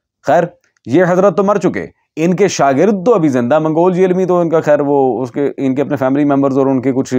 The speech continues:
آ، فارمر جو اسٹوڈنٹس ہیں، انہوں نے تو واضح کیا کہ منگول جیلمی بالکل بھی مفتی اسحاق کا شاگرد نہیں ہے، لیکن مفتی اسحاق کو یہ ہیرو مانتا ہے، لذا ہم منگول جیلمی سے اس کا جواب لیں گے۔ منگول جیلمی صاحب،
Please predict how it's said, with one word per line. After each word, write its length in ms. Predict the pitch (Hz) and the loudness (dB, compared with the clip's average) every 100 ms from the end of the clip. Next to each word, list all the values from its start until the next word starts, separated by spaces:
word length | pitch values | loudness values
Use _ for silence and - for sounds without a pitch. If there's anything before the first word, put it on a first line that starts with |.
| 123 101 - | -2 -4 -10
آ، 60 | - 104 101 90 - _ _ _ _ _ - | -2 0 2 -2 -10 _ _ _ _ _ -2
فارمر 320 | 143 147 160 143 - | 0 2 0 -4 -6
جو 120 | 120 | -8
اسٹوڈنٹس 440 | 117 127 135 143 | -4 0 0 0
ہیں، 140 | 131 131 | -2 -4
انہوں 200 | - 151 | -2 0
نے 80 | 160 | 0
تو 100 | 147 | 2
واضح 260 | 123 123 147 | 2 2 2
کیا 260 | 123 143 | 2 0
کہ 80 | 139 | 2
منگول 420 | 139 131 123 147 | 0 2 2 2
جیلمی 580 | 143 143 143 151 147 107 | 2 0 0 -2 -6 -2
بالکل 480 | 123 160 135 160 160 | 2 2 2 0 0
بھی 180 | 139 165 | 0 0
مفتی 260 | 156 151 | -2 -2
اسحاق 340 | 143 - 123 123 | -2 0 -2 -2
کا 60 | |
شاگرد 400 | 127 117 113 123 | -2 -2 0 -2
نہیں 220 | 131 131 139 | 0 0 -2
ہے، 40 | 143 - - | -4 -12 -4
لیکن 440 | 120 156 156 185 185 | 0 2 2 0 -2
مفتی 300 | 127 135 170 | -2 0 2
اسحاق 360 | 165 139 147 151 | 2 2 0 0
کو 100 | 160 | -2
یہ 100 | 160 | -2
ہیرو 380 | 98 123 156 170 | 0 2 2 2
مانتا 340 | 156 160 165 | 0 0 0
ہے، 40 | |
لذا 280 | 156 147 143 | 0 0 0
ہم 120 | 143 | 0
منگول 320 | 147 143 143 143 | -2 0 0 2
جیلمی 340 | 135 131 139 | 0 2 0
سے 220 | 143 147 - | 0 0 -2
اس 140 | 127 | -2
کا 120 | 127 | 0
جواب 380 | 117 104 101 107 | 2 4 4 2
لیں 400 | 95 87 82 85 | -2 -4 -6 -6
گے۔ 220 | 98 80 - _ - | -6 -6 -12 _ -4
منگول 320 | 123 131 151 | 0 2 4
جیلمی 280 | 156 160 165 | 2 2 2
صاحب، 340 | 147 175 196 | 2 2 2